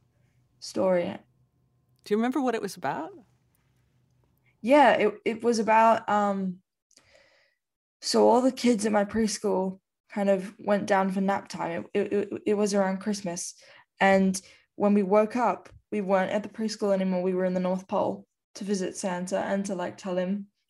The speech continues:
Speaker 1: what, what we wanted for Christmas that year. I, I have it somewhere around here. I have to find it. And then basically, like, we got to tell Santa what we,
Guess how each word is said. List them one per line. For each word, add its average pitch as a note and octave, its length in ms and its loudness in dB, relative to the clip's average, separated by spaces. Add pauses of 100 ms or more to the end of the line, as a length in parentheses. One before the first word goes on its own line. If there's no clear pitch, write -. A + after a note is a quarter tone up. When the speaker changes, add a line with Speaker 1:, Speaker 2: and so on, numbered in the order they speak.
Speaker 1:
what, - 280 -6
what F#3+ 200 0
we G3+ 100 -2
wanted F#3 280 -4
for G3+ 100 -14
Christmas G3+ 400 -10
that A3 220 -6
year. C#4 160 -4 (720)
I, C#4+ 260 2 (640)
I C4+ 100 -2
have D4+ 240 -4
it - 140 -4
somewhere G3+ 300 -4
around G#3+ 240 -6
here. F3+ 180 -8
I G3 40 -6
have A3 140 -12
to G#3+ 80 -20
find F#3 280 -10
it. - 120 -16 (540)
And A#3 180 6
then A3+ 240 6
basically, A3 540 2
like, G#3+ 180 2
we A3 100 0
got G#3+ 140 -2
to - 80 -14
tell A3+ 200 -4
Santa G#3 400 0
what G3 200 0
we, F3+ 300 0